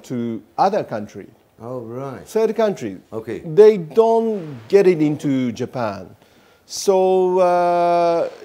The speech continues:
Speaker 1: your country doesn't produce too much, you know, export, export things, you know, products.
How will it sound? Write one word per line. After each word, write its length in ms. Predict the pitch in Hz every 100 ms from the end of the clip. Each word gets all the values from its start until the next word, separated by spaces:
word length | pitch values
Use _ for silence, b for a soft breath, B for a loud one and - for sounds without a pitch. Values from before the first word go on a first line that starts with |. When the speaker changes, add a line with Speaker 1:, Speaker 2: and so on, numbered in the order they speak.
| 180
Speaker 1:
your 720 | 113 147 147 190 180 190 202
country 280 | 214 196 190
doesn't 420 | 139 165 165 170
produce 480 | 160 160 143 139 117 -
too 100 | 147
much, 340 | 131 135 131
you 80 | 135
know, 160 | 113 110
export, 520 | 123 - - 123 120 - - -
export 420 | 147 - - 131 110
things, 400 | 120 117 95 -
you 80 | 110
know, 240 | 98 110 -
products. 540 | 131 113 90 101 -